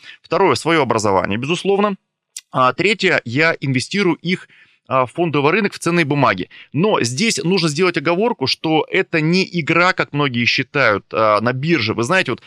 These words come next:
есть такая поговорка: «Вот я играю на бирже», или «Он играет на бирже». Так вот, это не игра. Все-таки, м, а, для меня это направление, а, бизнеса, которое связано именно с фундаментальным инвестированием. То есть мы, а,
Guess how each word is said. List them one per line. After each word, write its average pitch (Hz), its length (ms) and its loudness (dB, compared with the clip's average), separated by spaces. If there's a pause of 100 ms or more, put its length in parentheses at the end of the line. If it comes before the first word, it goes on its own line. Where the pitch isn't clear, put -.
(180)
есть 151 160 0
такая 135 140 -4
поговорка: 135 460 0
«Вот 151 200 -4
я 143 180 2
играю 120 300 2
на 117 100 2
бирже», 110 340 -2
или 143 180 0
«Он 160 220 2
играет 117 300 2
на 107 80 0
бирже». 107 380 -4 (260)
Так 117 140 -8
вот, 202 180 0
это 170 240 -2
не 165 140 2
игра. 131 260 2
Все-таки, 139 440 -4
м, 139 260 -4
а, 131 180 2
для 151 120 -2
меня 180 220 2
это 165 120 -4
направление, 156 580 0 (580)
а, 131 260 2
бизнеса, 165 480 -2
которое 170 500 0
связано 156 360 0
именно 165 440 0 (420)
с - 100 -12
фундаментальным 170 720 0
инвестированием. 120 840 0
То 110 120 -2
есть 110 160 -4
мы, 196 420 0
а, 131 280 2